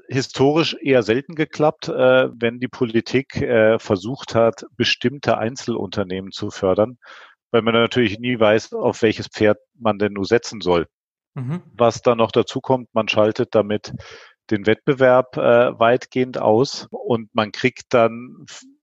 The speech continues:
Speaker 1: oft nicht die, n-, nicht die besten Unternehmen, äh, vielleicht nach vorne. Und vielleicht gibt's irgendwo ein Startup, was das Potenzial hat,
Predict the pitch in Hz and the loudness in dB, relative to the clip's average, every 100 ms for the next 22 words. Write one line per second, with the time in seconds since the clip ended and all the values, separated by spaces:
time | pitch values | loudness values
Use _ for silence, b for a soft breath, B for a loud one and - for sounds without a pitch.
0 | _ _ _ - 135 135 - - 349 220 | _ _ _ -2 0 0 -4 -12 -16 -8
1 | 135 127 - - 127 120 120 131 135 135 | -4 -4 -4 -4 0 2 2 0 -6 -16
2 | 85 78 190 151 123 - 110 123 117 - | -18 -16 -14 -8 -8 -6 0 0 0 -8
3 | 120 - 104 110 104 117 113 110 107 98 | -10 -8 -2 -2 -2 -4 -6 -6 0 2
4 | 98 - 90 92 - - - 92 - 101 | 0 -2 0 2 0 -6 -6 -6 0 0
5 | 104 123 113 - 117 120 120 131 - 147 | 0 -4 -6 -2 2 2 0 -6 -2 -2
6 | 143 117 113 - 110 117 127 - - 110 | 0 -6 -4 0 2 4 2 -2 -2 -4
7 | - - - 120 104 - 110 131 104 113 | -4 -12 -8 -6 -6 -2 2 2 2 -2